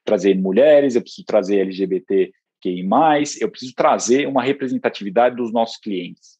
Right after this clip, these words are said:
Os nossos clientes, em geral, são muito representativos da sociedade brasileira. Então, esse é o primeiro ponto. Mas um ponto mais importante ainda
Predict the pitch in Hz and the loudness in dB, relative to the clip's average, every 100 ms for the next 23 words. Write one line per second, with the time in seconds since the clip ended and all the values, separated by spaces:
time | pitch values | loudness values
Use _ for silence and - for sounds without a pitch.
0 | - 143 170 - 123 131 113 101 101 120 | -2 -2 -2 2 2 2 2 4 4 2
1 | 107 101 120 120 113 107 98 - 95 98 | -2 -2 -4 -6 -4 -4 -4 -6 -2 -2
2 | - 104 98 90 90 87 98 92 98 82 | -2 -6 -2 0 -2 -4 -6 -4 -6 -8
3 | - _ _ _ - - _ - 185 - | -10 _ _ _ -20 -20 _ 0 2 2
4 | 165 170 185 190 - 90 - - 202 294 | 0 2 2 2 0 -2 -6 -2 0 0
5 | - - - 247 - 175 - 123 214 185 | -4 -12 -10 -4 -2 -4 -4 -2 0 -2
6 | 160 123 - 107 92 95 107 131 95 - | -4 -4 -4 -6 -4 -4 -2 0 -2 -4